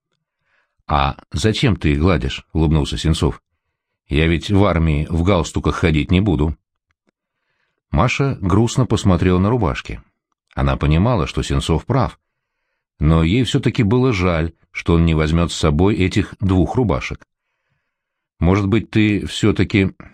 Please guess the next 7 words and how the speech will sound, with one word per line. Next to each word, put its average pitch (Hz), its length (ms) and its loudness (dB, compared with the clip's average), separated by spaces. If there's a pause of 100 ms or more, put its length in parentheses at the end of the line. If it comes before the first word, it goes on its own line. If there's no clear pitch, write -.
(280)
нерешительно 87 640 2
сказала 78 440 0
она. 76 240 -2 (800)
Но 107 180 2
он, - 140 0
не 127 100 2
отвечая, 80 760 -2